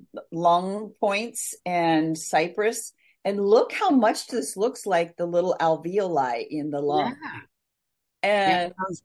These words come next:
Speaker 3: seeing
Speaker 1: it's
Speaker 3: that. I was
Speaker 1: such
Speaker 3: like,
Speaker 1: a
Speaker 3: "It looks
Speaker 1: great
Speaker 3: like a lung."
Speaker 1: visual.
Speaker 2: Very much
Speaker 1: And it's
Speaker 2: so.
Speaker 1: still got seeds that are still falling out of it. This, I got this in Monterey, uh, at my friend's house, uh, way up above Big Sur.
Speaker 2: Mm-hmm.
Speaker 1: And, um,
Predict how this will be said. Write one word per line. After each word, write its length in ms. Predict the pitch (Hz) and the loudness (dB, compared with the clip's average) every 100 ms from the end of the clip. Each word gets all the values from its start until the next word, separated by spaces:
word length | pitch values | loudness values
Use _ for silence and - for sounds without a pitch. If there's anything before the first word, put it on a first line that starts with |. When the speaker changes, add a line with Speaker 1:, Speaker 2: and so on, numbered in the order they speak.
| 190 | -2
Speaker 3:
seeing 200 | 220 208 | -2 0
Speaker 1:
it's 80 | 196 | -4
Speaker 3:
that. 60 | 311 - | -4 2
I 100 | 254 | 2
was 120 | 269 | 2
Speaker 1:
such 20 | 320 | 0
Speaker 3:
like, 0 | |
Speaker 1:
a 100 | 294 | -2
Speaker 3:
"It 60 | |
looks 140 | 381 226 | -2 0
Speaker 1:
great 260 | 220 214 | 2 2
Speaker 3:
like 80 | 262 | 0
a 20 | |
lung." 340 | 262 453 440 262 | 0 0 -2 -6
Speaker 1:
visual. 520 | 277 247 180 123 - _ _ _ _ - _ 320 - 466 | -4 -2 0 -2 -8 _ _ _ _ -20 _ -14 -12 -4
Speaker 2:
Very 160 | - 294 | -4 -2
much 120 | 285 294 - | -4 -6 -4
Speaker 1:
And 80 | 330 | -2
it's 60 | 330 | -2
Speaker 2:
so. 60 | - | -2
Speaker 1:
still 180 | 330 349 | -2 0
got 220 | 311 220 | -2 -2
seeds 400 | - 269 262 214 | -8 -6 -6 -6
that 120 | 190 | -4
are 120 | 180 | -4
still 240 | 180 226 202 | -2 -2 0
falling 340 | 190 185 175 | 0 0 0
out 280 | 165 151 - | 0 0 -2
of 100 | 135 | -6
it. 160 | 127 143 | -6 -2
This, 200 | 214 214 | -2 0
I 100 | 220 | 0
got 220 | 226 277 285 | 2 0 -2
this 200 | 269 - | -10 -10
in 180 | 220 202 | -10 -2
Monterey, 680 | 190 202 190 175 165 175 _ _ _ _ | -2 0 2 2 2 -4 _ _ _ _
uh, 240 | 165 165 156 | 0 2 2
at 120 | - - | -2 -2
my 280 | 185 175 | -2 -2
friend's 320 | 175 175 170 165 | -2 -4 -4 -10
house, 560 | 175 151 151 160 - - | -6 -4 -4 -8 -16 -10
uh, 200 | 143 147 | -6 -4
way 240 | 147 156 | 0 2
up 260 | 156 151 - _ | 2 0 -6 _
above 400 | 143 147 156 156 | -4 0 -2 0
Big 200 | 151 156 | -4 -4
Sur. 480 | - 143 135 139 143 _ _ _ _ | -8 -6 -4 -6 -12 _ _ _ _
Speaker 2:
Mm-hmm. 320 | 143 151 156 175 143 135 | -14 -8 -8 -8 -12 -12
Speaker 1:
And, 140 | 135 143 | -10 -4
um, 400 | 131 101 110 | -2 -2 -6